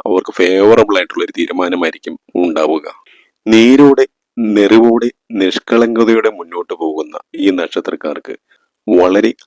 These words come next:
അനുകൂലമായ വിധി ഇക്കാര്യത്തിൽ പ്രതീക്ഷിക്കാം. എല്ലാ കാര്യങ്ങളിലും കോടതി സംബന്ധമായ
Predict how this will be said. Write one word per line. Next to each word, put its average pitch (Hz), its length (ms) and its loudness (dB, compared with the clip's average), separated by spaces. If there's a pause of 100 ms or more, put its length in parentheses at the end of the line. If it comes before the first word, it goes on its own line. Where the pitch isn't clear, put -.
(120)
അനുകൂലമായ 113 680 0 (100)
വിധി 85 240 -14 (220)
ഇക്കാര്യത്തിൽ - 520 -8 (120)
പ്രതീക്ഷിക്കാം. 82 560 -8 (100)
എല്ലാ 92 180 0 (120)
കാര്യങ്ങളിലും 85 500 -4
കോടതി 87 260 -2
സംബന്ധമായ 90 440 -4